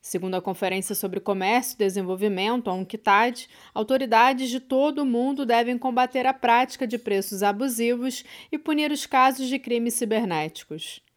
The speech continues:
A agência descreveu a situação como uma enxurrada de atividades ilícitas e injustas que estão afetando os mais fracos e vulneráveis na sociedade. Um dos exemplos é o preço abusivo de itens de proteção,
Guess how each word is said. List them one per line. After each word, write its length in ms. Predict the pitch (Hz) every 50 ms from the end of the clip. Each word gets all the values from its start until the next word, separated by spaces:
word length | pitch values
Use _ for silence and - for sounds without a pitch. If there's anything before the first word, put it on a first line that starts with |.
| _ _
A 60 | 170
agência 400 | 165 160 - 190 185 180 - 202
descreveu 540 | 185 196 190 - - - 196 180 185 196 196
a 20 |
situação 680 | 196 - - - 214 202 196 190 - - 208 214 226 226
como 240 | 220 - 214 202 202
uma 160 | 202 202 202
enxurrada 680 | 208 208 - - 240 220 226 196 196 226 269 254 262 247
de 80 | 240
atividades 600 | 233 233 - 226 208 208 196 202 208 214 190 196
ilícitas 840 | 208 254 233 233 226 247 285 285 - 285 262 - 294 285 285 - - - - - _ -
e 120 | 262 285
injustas 600 | 269 214 208 226 247 277 277 - - 262 254 -
que 80 | - 269
estão 240 | 247 - - 262 262
afetando 500 | 262 262 - 269 262 - 254 247 240 247
os 120 | 233 214
mais 280 | 226 240 254 311 339 -
fracos 640 | - - 254 240 233 247 240 - 269 254 - - - - - - _
e 60 | -
vulneráveis 640 | 262 240 285 277 277 277 262 240 233 240 226 254 240
na 140 | 226 240 233
sociedade. 880 | 233 - 233 220 - 220 202 175 151 147 147 151 147 151 - 156 160 - _ _ - - _
Um 160 | - 170 170
dos 180 | 170 165 165 175
exemplos 580 | 196 190 175 185 185 202 226 220 - 240 214 208
é 80 | 220
o 60 | 220 214
preço 320 | 214 220 214 208 214 233
abusivo 580 | 220 208 240 220 196 185 208 233 269 269 277 269
de 140 | 220 - 247
itens 360 | 233 233 233 233 247 233 226
de 120 | 202 233
proteção, 720 | 240 - 226 220 - 262 247 - - 226 220 226 247 262